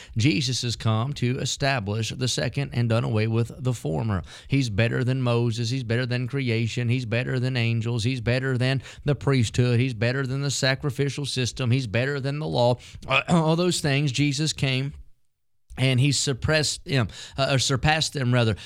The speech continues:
He overcame them. He is beyond them. He is better.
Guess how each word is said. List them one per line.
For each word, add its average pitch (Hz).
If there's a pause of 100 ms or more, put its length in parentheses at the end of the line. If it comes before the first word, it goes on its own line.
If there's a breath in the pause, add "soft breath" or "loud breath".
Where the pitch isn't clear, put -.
He 143
overcame 139
them. 123
He 135
is 131
beyond 135
them. 113
He 120
is 101
better. 104